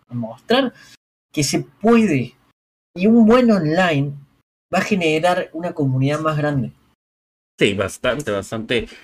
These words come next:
Speaker 2: Eh, porque presencial no se va a acabar. Y que, y creo que también eso, este, ahora las compañías se tienen que dar, eh, voltear a cada región.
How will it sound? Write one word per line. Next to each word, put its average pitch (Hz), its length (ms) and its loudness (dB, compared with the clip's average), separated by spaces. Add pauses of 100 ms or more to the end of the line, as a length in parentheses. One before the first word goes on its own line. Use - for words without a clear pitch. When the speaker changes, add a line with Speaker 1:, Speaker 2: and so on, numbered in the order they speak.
(120)
Speaker 2:
Eh, 98 1000 -2
porque 151 220 2
presencial 202 440 0
no 190 60 -4
se 202 80 -4
va 185 80 0
a - 20 -2
acabar. 165 280 0 (380)
Y 139 120 -6
que, 156 200 2
y 151 120 2
creo 160 180 0
que 143 120 -4
también 135 380 -4
eso, 151 460 -2 (320)
este, 104 1000 0
ahora 120 420 2
las 113 320 -4
compañías 107 760 -2
se 113 100 -6
tienen 107 240 -4
que 113 80 -2
dar, 107 340 0
eh, 107 480 2
voltear 113 640 0
a 104 80 -10
cada 107 300 -2
región. 107 480 -4